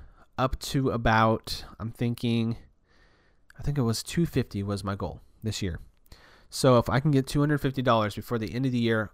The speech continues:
on my personal Extra Life, you know, fundraising, I would be happy. So it'd probably be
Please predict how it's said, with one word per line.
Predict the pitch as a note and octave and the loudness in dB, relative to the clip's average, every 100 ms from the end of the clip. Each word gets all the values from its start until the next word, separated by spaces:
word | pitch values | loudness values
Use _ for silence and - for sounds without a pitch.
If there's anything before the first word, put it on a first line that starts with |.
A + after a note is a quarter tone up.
| - | -6
on | A2+ | -2
my | A2+ | -2
personal | A#2 D3+ D3+ D#3+ C#3 C3+ - - - _ _ _ | 2 2 2 2 2 2 -2 -14 -20 _ _ _
Extra | B2+ - - A2 | -6 -4 -2 2
Life, | G#2+ G#2+ - _ - - - - - - | 2 0 -12 _ -20 -20 -20 -20 -20 -10
you | A2 | -6
know, | F#2+ G#2+ - - - - | -6 -8 -14 -20 -20 -2
fundraising, | C#3+ B2 G2+ G2+ F#2+ F#2+ G2 - - | 2 2 0 -2 -4 -8 -10 -14 -8
I | G#2+ | -6
would | G2+ | -4
be | |
happy. | G2+ E2+ F2+ - - - - - | -6 -6 -8 -14 -20 -20 -20 -12
So | - C3+ | 2 2
it'd | A#2+ | 6
probably | E3 F3+ F3+ | 6 8 6
be | D#3+ C#3+ C#3 | 4 4 2